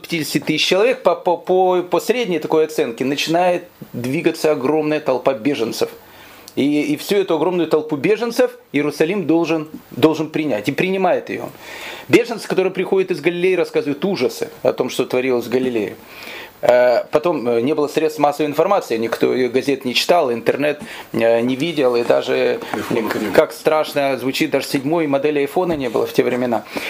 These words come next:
Speaker 1: И поэтому, поэтому все, э, все разговоры, которые были, они передавались из уст в уста. И вот, э,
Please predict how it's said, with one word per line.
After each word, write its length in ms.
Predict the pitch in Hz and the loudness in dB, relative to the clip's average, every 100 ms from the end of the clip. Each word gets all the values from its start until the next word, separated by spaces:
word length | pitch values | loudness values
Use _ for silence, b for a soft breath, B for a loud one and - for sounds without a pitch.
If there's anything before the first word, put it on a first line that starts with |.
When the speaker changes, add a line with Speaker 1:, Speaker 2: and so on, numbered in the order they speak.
| - | -2
Speaker 1:
И 80 | |
поэтому, 680 | 135 175 185 190 185 180 - | 2 2 4 2 4 2 2
поэтому 340 | 170 190 185 175 | 2 2 0 -2
все, 480 | - - 233 226 - | -4 -2 2 4 2
э, 180 | 139 139 | 0 0
все 220 | - 214 | 2 2
разговоры, 540 | 185 151 180 208 202 | 2 0 0 2 0
которые 300 | - 185 180 | 0 0 0
были, 260 | 156 233 208 | 0 0 2
они 240 | 165 185 | 2 0
передавались 680 | 180 170 165 170 190 175 - | -2 0 2 2 2 0 -2
из 160 | 139 | -2
уст 200 | 175 185 | -2 -2
в 100 | 175 | -2
уста. 360 | 175 - 214 143 | -4 2 4 4
И 60 | 120 | 2
вот, 220 | 151 156 | -2 0
э, 560 | 160 151 143 127 120 | 2 2 2 2 0